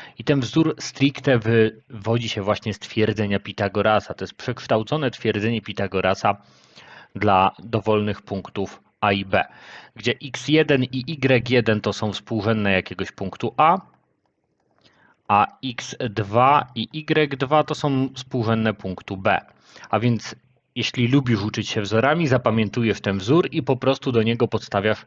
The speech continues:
współrzędne punktów. Można też w ten sposób. Ja jestem zwolennikiem dorysowania trójkąta prostokątnego na etapie szkoły podstawowej. Jest to bardziej intuicyjne,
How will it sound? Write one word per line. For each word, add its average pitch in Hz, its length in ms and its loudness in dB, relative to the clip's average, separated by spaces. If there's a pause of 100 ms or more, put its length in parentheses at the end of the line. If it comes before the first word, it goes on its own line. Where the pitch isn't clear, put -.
współrzędne 92 760 -4 (440)
punktów. - 540 -2 (560)
Można 104 340 2
też 82 280 -6 (200)
w - 60 -20
ten 76 220 -10 (340)
sposób. 147 420 0 (180)
Ja 185 100 4
jestem 180 260 4
zwolennikiem 135 760 2 (140)
dorysowania 120 640 2
trójkąta 113 520 0
prostokątnego 107 920 -2
na 98 140 0
etapie 113 420 -2
szkoły 110 320 0
podstawowej. 101 580 -4
Jest 92 120 -8
to 101 80 -6
bardziej 110 380 -2
intuicyjne, 101 680 -4